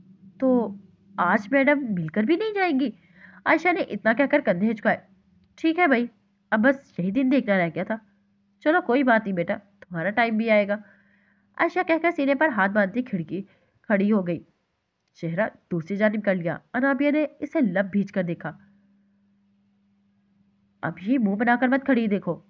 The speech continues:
हम तुम्हें छोड़ देंगे ना," अनाबिया बाइक से उतरकर इसके गले लगकर बोली थी। आयशा मुस्कुरा दी। "आज नहीं, फिर कभी पक्का। तुम बहुत जिद्दी हो आयशा," आयशा ने लब और आंखें दोनों भींचकर बंद की और कंधे झुकाकर बोली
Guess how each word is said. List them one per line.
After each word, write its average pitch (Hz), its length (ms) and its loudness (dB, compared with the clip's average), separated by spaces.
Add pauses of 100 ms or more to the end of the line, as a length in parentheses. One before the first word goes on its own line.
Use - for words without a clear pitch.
(480)
हम 180 160 -6
तुम्हें 214 220 -2
छोड़ 214 300 -2
देंगे 220 280 2
ना," 226 140 2 (480)
अनाबिया 311 340 2
बाइक 185 240 2
से 262 120 0
उतरकर 226 440 -2
इसके 285 180 -2
गले 196 240 2
लगकर 214 300 0
बोली 185 240 -4
थी। 160 180 -12 (360)
आयशा 185 260 -2
मुस्कुरा 208 380 -4
दी। 170 160 -8 (680)
"आज 247 260 0
नहीं, 226 120 0
फिर 240 240 -2
कभी 208 220 0
पक्का। 214 300 -4 (920)
तुम 175 140 -8 (120)
बहुत 196 260 -6
जिद्दी 170 240 -2
हो 180 80 0
आयशा," 165 340 -2 (520)
आयशा 330 220 2
ने 370 120 0
लब 208 260 2 (280)
और 269 100 2 (100)
आंखें 185 400 -2
दोनों 175 280 -2
भींचकर 226 300 0
बंद 175 460 -6
की 160 220 -10 (280)
और 226 100 2
कंधे 185 300 -4
झुकाकर 185 360 -2
बोली 170 260 -6